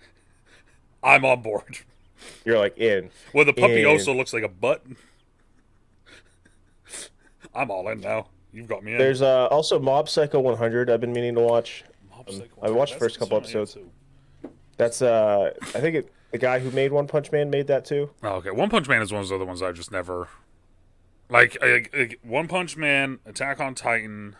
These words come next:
Speaker 1: uh, Bleach, um, I'm trying to think of some of the other big ones, Naruto, um,
Speaker 2: Sword Art.
Speaker 1: Sword Art,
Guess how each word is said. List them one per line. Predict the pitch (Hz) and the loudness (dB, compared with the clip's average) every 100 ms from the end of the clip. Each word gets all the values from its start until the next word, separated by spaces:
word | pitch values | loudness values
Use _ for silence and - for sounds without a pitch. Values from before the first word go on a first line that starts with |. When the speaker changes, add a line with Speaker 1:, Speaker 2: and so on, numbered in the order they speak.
| _ - | _ -8
Speaker 1:
uh, | 107 104 101 98 95 | -4 -2 -2 -4 -8
Bleach, | 87 113 120 127 - - - - - - - | -10 -6 -4 -6 -10 -8 -8 -10 -12 -16 -4
um, | 104 101 98 98 98 98 | 0 0 0 -4 -12 -18
I'm | 98 _ _ _ - | -20 _ _ _ -18
trying | 101 107 | -12 -12
to | |
think | 101 | -12
of | 95 | -12
some | 107 | -10
of | 101 | -8
the | |
other | 98 | -8
big | 90 107 | -8 -10
ones, | 98 98 92 | -8 -12 -10
Naruto, | 98 110 113 107 113 107 101 98 _ _ _ | -8 -6 -6 -8 -4 -2 -4 -10 _ _ _
um, | 101 95 92 | -8 -6 0
Speaker 2:
Sword | 104 104 104 | 2 4 4
Art. | 104 107 - _ _ _ _ _ _ - | 2 0 -4 _ _ _ _ _ _ -12
Speaker 1:
Sword | - 214 | -4 2
Art, | 254 196 180 | 4 2 0